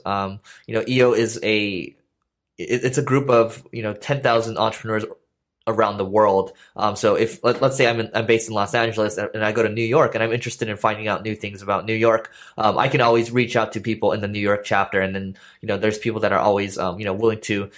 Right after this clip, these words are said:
you know, lend a hand and, and, you know, offer their hospitality. So that's a cool thing. And there's also, there's also, you know,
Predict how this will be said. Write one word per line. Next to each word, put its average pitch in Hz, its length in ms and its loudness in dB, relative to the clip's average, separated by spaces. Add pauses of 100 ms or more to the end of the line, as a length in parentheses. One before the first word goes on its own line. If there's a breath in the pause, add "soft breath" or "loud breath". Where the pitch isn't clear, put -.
(200 loud breath)
you 143 80 0
know, 123 60 4
lend 123 220 2
a 117 40 4
hand 117 260 0
and, 104 100 -4
and, 104 160 -6
you 104 60 -10
know, 101 100 -2
offer 104 240 0
their 101 240 2
hospitality. 95 760 -2
So 98 280 -2 (260 loud breath)
that's 143 200 -4
a - 40 -12
cool 113 220 4
thing. 107 280 -2
And 101 280 -6
there's 117 160 4
also, 117 540 2 (1160 loud breath)
there's 135 160 0
also, 160 400 4
you 127 120 -2
know, 113 200 0